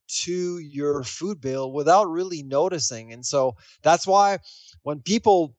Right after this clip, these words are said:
point fingers at Galen Weston and Loblaws and other grocers,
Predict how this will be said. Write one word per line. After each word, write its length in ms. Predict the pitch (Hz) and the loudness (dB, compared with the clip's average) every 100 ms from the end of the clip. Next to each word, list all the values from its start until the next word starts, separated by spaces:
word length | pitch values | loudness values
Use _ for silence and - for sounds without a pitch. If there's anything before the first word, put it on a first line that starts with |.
| - | -8
point 280 | 180 180 | -6 -6
fingers 400 | - 190 190 175 | -6 -6 -4 0
at 140 | 151 131 | 0 0
Galen 340 | 151 156 139 | -4 -6 -6
Weston 540 | 135 208 - 143 135 135 | 0 2 0 -6 -10 -10
and 140 | 127 | -2
Loblaws 680 | 135 165 180 135 123 127 135 | 4 6 4 0 0 0 -4
and 120 | 123 | -8
other 340 | 135 135 127 | -8 -6 -8
grocers, 720 | 117 131 180 202 131 120 120 | -6 -4 -4 -4 -10 -10 -12